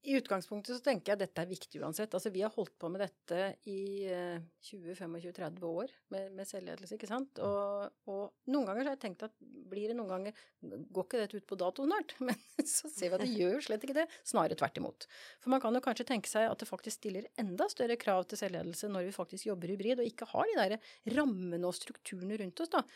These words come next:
som tilstedeværelse på jobben i mange tilfeller gir oss. Sant? Som eksempel vil jo bare det å møte opp på jobben, møte kollegaene våre,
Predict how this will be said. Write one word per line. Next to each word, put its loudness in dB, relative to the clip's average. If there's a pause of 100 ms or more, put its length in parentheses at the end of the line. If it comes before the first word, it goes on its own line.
(160)
som 2
tilstedeværelse 2
på 4
jobben 0
i -4
mange -4
tilfeller -6
gir 2
oss. -8 (400)
Sant? -2
Som 0
eksempel 0
vil 0
jo 4
bare 4
det -2
å 0
møte 2
opp -16
på 2
jobben, 0
møte -6
kollegaene 0
våre, -4